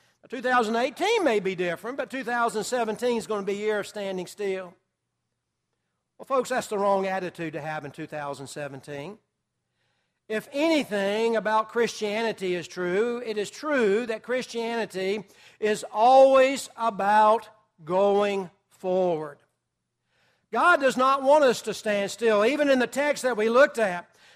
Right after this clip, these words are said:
they were doing something that was appropriate. Moses said,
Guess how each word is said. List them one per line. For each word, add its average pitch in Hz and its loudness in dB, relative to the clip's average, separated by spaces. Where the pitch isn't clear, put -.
they 339 4
were 349 2
doing 339 4
something 247 0
that 240 0
was 208 -2
appropriate. 240 0
Moses 247 0
said, 269 4